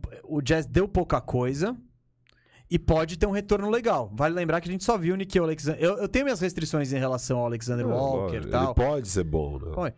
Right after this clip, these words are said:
Speaker 1: Jogou só no Pelicasso a vida toda, é o que eu falei. Isso aí, todo mundo que joga só no Pelicasso,
Speaker 2: Ele
Speaker 1: só
Speaker 2: tá
Speaker 1: no
Speaker 2: no segundo
Speaker 1: Pingaço.
Speaker 2: ano, não é?
Speaker 1: Acho que é o terceiro, terceiro ou quarto.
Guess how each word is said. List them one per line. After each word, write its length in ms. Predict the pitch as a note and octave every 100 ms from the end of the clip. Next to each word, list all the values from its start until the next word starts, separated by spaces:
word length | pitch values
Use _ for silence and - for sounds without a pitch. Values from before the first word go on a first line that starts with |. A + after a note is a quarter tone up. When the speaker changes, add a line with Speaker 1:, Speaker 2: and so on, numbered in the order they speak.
| _
Speaker 1:
Jogou 320 | C#3 F3+ D#3+
só 140 | D#3+ E3+
no 40 | D#3
Pelicasso 520 | D3 D#3 D#3 C3 C3+
a 40 |
vida 220 | B2+ C3+
toda, 340 | G3 F#3+ F#3+ C#3+
é 40 |
o 40 | A#2
que 60 |
eu 40 | -
falei. 220 | F3 C3+
Isso 140 | A#2
aí, 200 | B2+ D3
todo 240 | C3 G#3 C4+
mundo 200 | B3+ A#3
que 80 | -
joga 240 | F#3+ E3
só 140 | -
no 80 | E3
Pelicasso, 480 | D#3+ D3+ - D3+ D3+
Speaker 2:
Ele 80 | A#3+
Speaker 1:
só 60 |
Speaker 2:
tá 60 | -
Speaker 1:
no 20 |
Speaker 2:
no 60 | D#4+
segundo 220 | D#3 C#3+
Speaker 1:
Pingaço. 440 | C#3+ D3+ - F2 D2
Speaker 2:
ano, 40 | C#2+
não 140 | E2+
é? 60 | A2+ A2 - - -
Speaker 1:
Acho 120 | -
que 40 | A#2+
é 40 |
o 20 |
terceiro, 540 | - D3 - C3+ B2+ A2
terceiro 320 | A2+ - G#3+
ou 60 |
quarto. 460 | - B2+ A2+ -